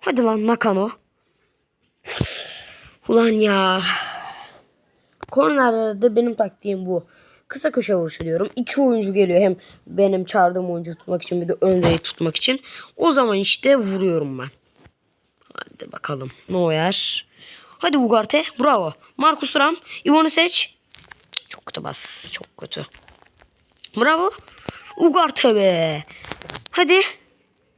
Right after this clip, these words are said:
Orta. Choupo-Moting'den önce Foyt dokundu ya.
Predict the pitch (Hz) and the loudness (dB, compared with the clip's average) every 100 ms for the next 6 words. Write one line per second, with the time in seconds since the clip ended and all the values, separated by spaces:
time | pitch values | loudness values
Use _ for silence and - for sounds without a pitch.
0 | _ _ - _ - 370 381 359 359 403 | _ _ -20 _ 2 4 4 4 2 2
1 | - - - - - - _ _ - - | -4 -20 -20 -20 -20 -20 _ _ -4 2
2 | 427 - 370 359 339 320 311 311 285 277 | 4 4 0 0 0 0 2 4 4 2
3 | - 254 - 247 240 220 214 208 196 190 | 2 0 2 2 4 2 4 4 4 4
4 | 190 196 | 2 -2